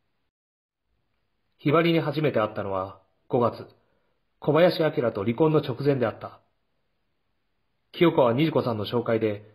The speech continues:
新宿の中華料理店で食事をすることになった。ひばりは、えんじのスカートに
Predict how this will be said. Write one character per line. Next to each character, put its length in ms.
新 140
宿 180
の 140
中 180
華 120
料 160
理 100
店 160
で 100
食 280
事 80
を 80
す 100
る 80
こ 80
と 100
に 120
な 80
っ 80
た。 240
ひ 140
ば 80
り 80
は、 280
え 140
ん 60
じ 100
の 140
ス 100
カ 140
ー 20
ト 80
に 220